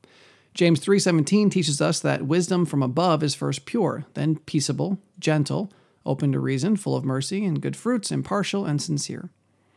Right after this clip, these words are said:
And First Peter two eighteen says, "Servants, be subject to your masters with all respect, not only to the good and gentle, but also to the unjust." Wow,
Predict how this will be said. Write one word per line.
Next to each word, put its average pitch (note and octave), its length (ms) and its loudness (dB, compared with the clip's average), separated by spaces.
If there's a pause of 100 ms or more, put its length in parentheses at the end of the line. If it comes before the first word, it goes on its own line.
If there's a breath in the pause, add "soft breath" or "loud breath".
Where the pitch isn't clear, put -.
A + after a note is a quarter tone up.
(240 soft breath)
And D3 100 -2
First A#3 200 2
Peter F#3+ 180 2
two F#3+ 180 2
eighteen F3+ 400 2
says, C#3+ 300 0
"Servants, G#3+ 500 0 (140)
be C#3+ 80 -4
subject E3+ 460 0
to C#3 80 -6
your C3+ 100 -2
masters C3 460 -6
with C3+ 100 -6
all F3 240 0
respect, C#3 500 -4 (480 soft breath)
not C#3 140 2
only D3+ 180 4
to D3 140 -2
the C#3 100 -2
good D#3+ 320 2
and C3+ 180 -2
gentle, D#3 500 0 (280 soft breath)
but C3+ 120 -4
also B2+ 280 -2
to B2 180 -8
the B2 120 -4
unjust." A#2 480 -6 (960 loud breath)
Wow, C#3 260 4